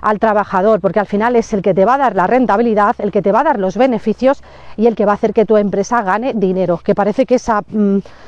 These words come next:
esa razón número uno para tener contento al trabajador, hay muchas empresas que no la tienen en cuenta, ¿vale? Y hay trabajadores que piden ayuda, que no les ayudan, eh, lo he visto mucho,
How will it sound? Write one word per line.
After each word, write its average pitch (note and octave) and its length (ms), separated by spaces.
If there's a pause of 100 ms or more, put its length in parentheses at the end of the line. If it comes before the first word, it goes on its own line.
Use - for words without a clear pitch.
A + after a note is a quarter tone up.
(340)
esa A#3 300
razón G#3+ 400
número A#3 380
uno G3+ 180
para G#3 180
tener G#3+ 220
contento G#3 300
al G#3 80
trabajador, G#3 540
hay G3+ 100
muchas A3+ 260
empresas G#3+ 340
que G3+ 100
no F#3+ 80
la E3+ 100
tienen F3+ 240
en E3+ 120
cuenta, F3+ 440 (580)
¿vale? F#3 320 (180)
Y G3+ 100
hay G3 180
trabajadores G3+ 480
que G#3+ 120
piden G#3 200
ayuda, C4 540
que G3 80
no G3+ 80
les G3 160
ayudan, A#3+ 520 (180)
eh, G3 160
lo G#3 100
he G#3+ 40
visto G#3+ 280
mucho, A#3 440